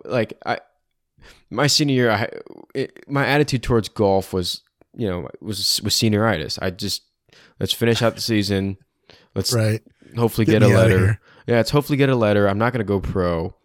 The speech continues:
Speaker 1: 'cause I just don't, I don't like golf anymore. I was, I was one of those guys.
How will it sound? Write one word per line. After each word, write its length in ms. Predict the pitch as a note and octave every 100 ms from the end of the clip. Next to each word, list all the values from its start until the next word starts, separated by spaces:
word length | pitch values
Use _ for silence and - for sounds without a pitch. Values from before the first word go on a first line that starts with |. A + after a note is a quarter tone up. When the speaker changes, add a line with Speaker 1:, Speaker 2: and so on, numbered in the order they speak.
| _ -
Speaker 1:
'cause 100 | G2
I 60 |
just 220 | F#2 F#2+ -
don't, 220 | G3+ G2+ _ _ -
I 60 |
don't 220 | A2 G2+ G2
like 280 | G#2 -
golf 300 | - F#2+ G2 F2
anymore. 340 | E2+ C#2 C#2+
I 120 | F#2
was, 260 | G2 F#2 -
I 40 |
was 140 | G2+ F#2
one 120 | G#2+
of 80 | G2
those 240 | F#2+ F2+
guys. 440 | - B1 A#1+ -